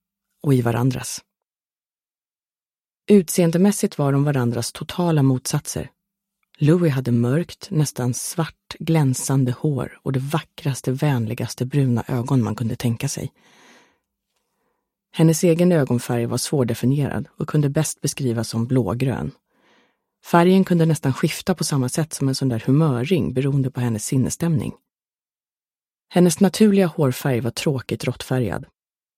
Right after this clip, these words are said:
Hon brukade färga det i alla möjliga nyanser, men hade det senaste året varit blond. Blondiner ska ju trots allt ha lite roligare, sägs det.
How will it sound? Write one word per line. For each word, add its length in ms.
Hon 120
brukade 300
färga 320
det 80
i 60
alla 160
möjliga 360
nyanser, 540
men 140
hade 200
det 80
senaste 420
året 280
varit 160
blond. 480
Blondiner 540
ska 180
ju 60
trots 320
allt 180
ha 120
lite 220
roligare, 460
sägs 260
det. 160